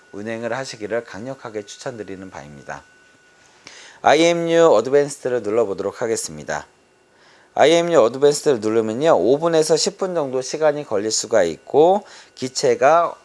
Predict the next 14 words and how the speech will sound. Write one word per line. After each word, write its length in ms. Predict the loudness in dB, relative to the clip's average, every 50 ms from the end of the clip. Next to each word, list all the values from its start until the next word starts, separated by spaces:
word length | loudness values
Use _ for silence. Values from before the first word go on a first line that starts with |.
| _
어드밴스 720 | -8 -8 -8 -6 -6 -6 -8 -8 -8 -14 -18 -20 -20 -18
캘리를 420 | -6 -4 -2 -2 0 -2 -2 -4 -4
하는 160 | -6 -6 -8
동안은 320 | -8 -8 -8 -8 -8 -10
움직이지 560 | -10 -10 -12 -10 -8 -8 -8 -8 -6 -8 -6
말라고 760 | -4 -4 -4 -4 -6 -6 -6 -8 -6 -6 -6 -6 -6 -6 -8 -10
되어 220 | -10 -8 -8 -8
있습니다. 600 | -8 -10 -14 -18 -18 -18 -16 -8 -6 -6 -6 -6 -10 -18 -20 _ _ _ _
그거를 300 | -10 -4 -2 -2 -2 -2
지켜주시고 960 | -6 -8 -10 -6 -4 -4 -4 -4 -8 -10 -10 -10 -4 0 2 2 2 2 0 -8 _ _ _ _ _
오케이를 720 | -8 -8 -8 -6 -4 -2 -2 0 0 0 0 0 -2 -4
누르도록 520 | -6 -8 -8 -8 -6 -8 -8 -8 -8 -10
하겠습니다. 640 | -12 -10 -10 -10 -10 -12 -14 -18 -16 -14 -14 -14 -14 -18 _ _ -20 -20 -20 -20 _ _ _ _ _ -20 -20 _ _ _ -20 -20 -20 -20 -20 -20 -20 _ _ _ _ _
그러면 760 | _ 2 2 2 4 4 2 4 6 6 4 4 2 -2 -10